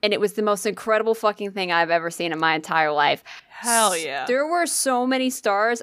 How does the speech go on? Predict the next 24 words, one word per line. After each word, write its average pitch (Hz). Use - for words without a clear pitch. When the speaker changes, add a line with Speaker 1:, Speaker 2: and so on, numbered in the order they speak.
Speaker 1:
I 220
could 254
not 220
process 196
what 196
I 185
was 180
looking 180
at, 233
and 208
we 226
could 240
see 240
the 214
belt 214
of 190
the 190
Milky 180
Way. 147
Like, 175
not 247
Speaker 2:
Hell 196
Speaker 1:
like, 220
Speaker 2:
yeah. -